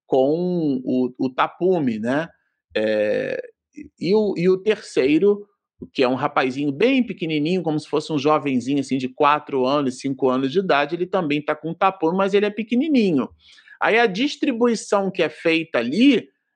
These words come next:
é, pro pequenininho é dado dois, pra aquele que consegue observar ali no, né, no tangenciando o olho, é dado um, e o outro que já é maior,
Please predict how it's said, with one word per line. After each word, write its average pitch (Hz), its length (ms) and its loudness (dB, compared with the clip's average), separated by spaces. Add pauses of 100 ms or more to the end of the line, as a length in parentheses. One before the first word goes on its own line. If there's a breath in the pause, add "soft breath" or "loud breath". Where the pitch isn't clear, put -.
(180)
é, 156 140 4
pro 254 420 -2
pequenininho 202 720 0
é 220 40 2
dado 156 640 0
dois, 170 800 2 (180)
pra 220 120 2
aquele 185 400 0
que 160 140 -8
consegue 165 500 0
observar 135 880 2
ali 143 380 0
no, 131 540 0
né, 147 320 0
no 131 160 -2
tangenciando 185 1080 2
o 131 160 6
olho, 120 360 2 (360 soft breath)
é 175 120 2
dado 139 400 0
um, 214 420 2 (420)
e 370 80 6
o 381 80 8
outro 185 440 4
que 202 120 -6
já 190 180 0
é 170 100 0
maior, 196 640 4